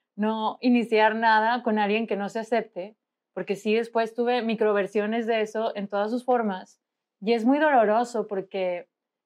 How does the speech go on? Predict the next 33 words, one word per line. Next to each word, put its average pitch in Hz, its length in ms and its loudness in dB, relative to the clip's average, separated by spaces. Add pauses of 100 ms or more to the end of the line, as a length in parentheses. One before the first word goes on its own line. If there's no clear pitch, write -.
(240)
siento 226 440 2
que 262 320 2
si 220 220 -4
no 240 140 2
estás 277 320 2
en 269 120 2
un 254 120 0
lugar 233 440 2 (100)
preparada 202 760 -2 (120)
para 196 280 -2
aceptarte 190 1000 -4
tal 175 160 -12
cual 196 320 -2
como 185 300 -8
eres, 226 420 -2 (540)
no 220 460 0
te 254 100 2
lleves 247 260 2
de 240 60 -2
encuentro 208 420 0
a - 40 0
la 202 80 0
otra 196 180 -8
persona. 170 420 -10
O 190 60 -6
sea, 185 340 0 (680)
seguramente 262 560 4
habrán 254 260 4
casos 254 600 -2 (300)
que 208 320 2
eventualmente 214 640 0
salen. 226 600 0
La, 202 460 0